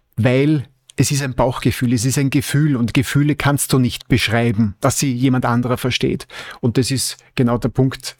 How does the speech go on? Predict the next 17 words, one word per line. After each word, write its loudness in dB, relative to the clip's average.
glaube 2
ich, -2
der 2
sehr 0
viele 0
antreibt. 0
Und -2
die 4
wichtige 0
Message, -2
und 2
das 2
ist, -4
bedanke 0
ich -2
dir 2
dafür, 0